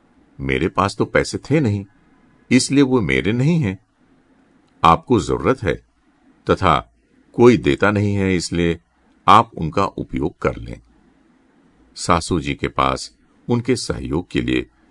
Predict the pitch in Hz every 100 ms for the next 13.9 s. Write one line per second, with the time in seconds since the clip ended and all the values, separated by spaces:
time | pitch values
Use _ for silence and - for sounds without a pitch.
0 | _ 120 - 65 57 65 80 67 55 57
1 | - 65 - _ _ _ _ _ _ 85
2 | 80 67 - _ _ _ _ - 82 87
3 | - - 80 80 78 - _ _ 107 110
4 | 127 - 57 113 - - - _ _ _
5 | _ _ 180 - 101 113 92 82 90 67
6 | 62 87 - 87 - 71 62 58 58 67
7 | 60 - _ _ _ _ _ - 82 92
8 | 107 - 117 85 82 90 - - - 90
9 | 64 64 127 - _ _ _ _ - 92
10 | 95 98 _ _ - 104 98 58 - _
11 | _ - 95 98 98 69 69 - 82 78
12 | - _ _ _ - 62 82 92 110 123
13 | - - 87 104 69 62 60 - -